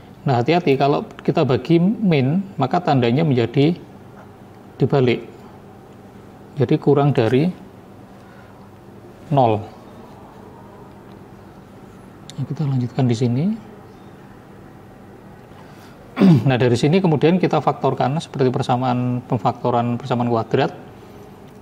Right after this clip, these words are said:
Kita faktorkan menjadi tujuh X min satu dikali X min lima belas kurang dari nol.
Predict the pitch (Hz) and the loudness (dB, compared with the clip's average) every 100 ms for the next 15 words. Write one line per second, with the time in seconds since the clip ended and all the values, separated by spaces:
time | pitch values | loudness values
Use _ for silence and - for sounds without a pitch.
0 | - - - - 120 117 131 - 160 127 | -20 -20 -8 -6 -4 -4 -4 -2 0 0
1 | 113 131 143 160 - - 131 - 123 139 | 2 2 2 0 -8 -4 -4 0 0 0
2 | 165 - - - - - - - - - | -2 -4 -14 -14 -16 -20 -20 -20 -20 -20
3 | - - - - - - 135 156 160 143 | -20 -20 -20 -20 -20 -4 0 0 -2 -2
4 | 120 - 127 185 - - - - - - | -2 0 -2 -2 -8 -20 -20 -20 -20 -20
5 | - - - - - - - - - - | -20 -20 -20 -20 -20 -20 -20 -20 -12 -8
6 | 123 127 117 120 156 185 - - - - | -4 -2 0 0 -2 -4 -10 -20 -20 -20
7 | - - - - - - - - - - | -20 -20 -20 -20 -20 -20 -20 -20 -20 -20
8 | - - - 135 135 - - - 127 127 | -20 -10 -2 -2 -2 -12 -12 -4 -2 0
9 | 127 - - - - - - - - - | -4 -8 -16 -20 -20 -20 -20 -20 -20 -20
10 | - 131 120 110 - 117 170 - - - | -6 -2 0 -2 -2 -2 -2 -4 -14 -16
11 | - - - - - - - - 127 120 | -18 -20 -20 -20 -20 -20 -6 -2 0 0
12 | 110 113 123 120 110 | 0 0 0 0 0